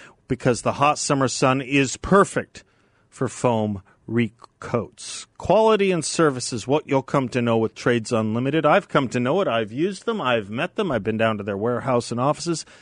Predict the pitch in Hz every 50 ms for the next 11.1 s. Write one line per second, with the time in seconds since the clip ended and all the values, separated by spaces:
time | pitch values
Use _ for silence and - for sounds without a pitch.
0 | - - - _ - 156 180 175 147 131 117 98 - - 170 175 156 127 - -
1 | - 156 139 - - 90 82 - _ _ _ _ _ - - 151 151 151 135 131
2 | 127 131 127 123 120 120 113 107 - - 113 101 - - 127 117 110 101 101 98
3 | 95 - - 98 92 113 110 104 98 107 101 92 104 113 113 - - 175 202 190
4 | 185 202 233 247 214 156 131 127 113 - - 113 110 107 101 95 90 82 - -
5 | 131 147 185 180 143 120 104 104 - - - 196 190 165 123 87 87 87 92 139
6 | 208 202 - - 151 117 92 82 - - _ - _ _ _ _ _ _ _ _
7 | _ _ _ _ _ _ _ _ _ _ _ _ - - 123 139 - 151 160 170
8 | - 110 - - 110 107 98 - - - - 107 113 123 139 - _ _ _ _
9 | _ - - 127 131 135 139 135 117 104 - - - 127 131 139 147 139 - -
10 | - - - - 123 123 120 113 - 117 107 104 104 117 139 156 175 180 185 165
11 | 160